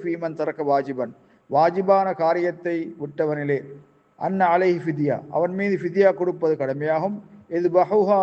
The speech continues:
ஃபி மக்கா, மக்காவிலே அதை அறுத்து குர்பானை கொடுக்க வேண்டும், ஏழைகளுக்கு பகிர்ந்தளிக்க வேண்டும். கண்ணியத்துக்குரிய சகோதரர்களே, இங்கு ஒரு முக்கியமான ஒரு விஷயத்தை நீங்கள் பொதுவாக கவனிக்க வேண்டும். ஹஜ்ஜுடைய கடமைகளில் அர்கான்,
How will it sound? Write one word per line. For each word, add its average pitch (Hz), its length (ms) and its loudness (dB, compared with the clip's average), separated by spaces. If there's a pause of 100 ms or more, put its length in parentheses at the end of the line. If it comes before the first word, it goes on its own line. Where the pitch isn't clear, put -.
ஃபி 170 100 -6
மக்கா, 165 360 -4
மக்காவிலே 190 640 0
அதை 175 280 4
அறுத்து 170 340 -2 (680)
குர்பானை 175 400 2
கொடுக்க 160 280 0
வேண்டும், 156 380 0 (300)
ஏழைகளுக்கு 165 560 2 (100)
பகிர்ந்தளிக்க 151 560 -2
வேண்டும். 185 260 0 (380)
கண்ணியத்துக்குரிய 208 720 0 (160)
சகோதரர்களே, 180 580 2 (680)
இங்கு 180 200 -2
ஒரு 190 160 0
முக்கியமான 208 420 2
ஒரு 202 160 0
விஷயத்தை 202 360 0
நீங்கள் 190 400 -2
பொதுவாக 185 440 2
கவனிக்க 170 320 -2
வேண்டும். 156 340 -4 (360)
ஹஜ்ஜுடைய 208 480 2
கடமைகளில் 190 680 0 (380)
அர்கான், 185 500 0